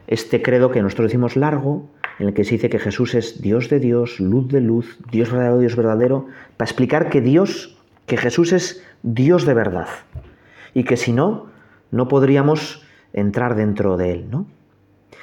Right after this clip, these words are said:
Pero fíjate que credos hay más. Hay un credo chulísimo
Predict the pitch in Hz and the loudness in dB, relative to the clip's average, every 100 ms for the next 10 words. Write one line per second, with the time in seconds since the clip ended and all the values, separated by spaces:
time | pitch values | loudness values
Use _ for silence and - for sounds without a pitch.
0 | - - - - - - - _ _ - | -16 -16 -18 -20 -20 -20 -20 _ _ 0
1 | 120 113 107 107 135 143 147 156 117 101 | 2 4 4 2 2 2 2 4 4 2
2 | - - - - 123 143 147 120 135 139 | 0 -10 -8 0 2 2 2 2 2 0
3 | - - - _ _ - 131 165 156 156 | -4 -14 -20 _ _ -4 0 2 4 4
4 | 165 170 - - - 113 160 - 165 165 | 2 0 -8 -10 -2 2 2 0 0 0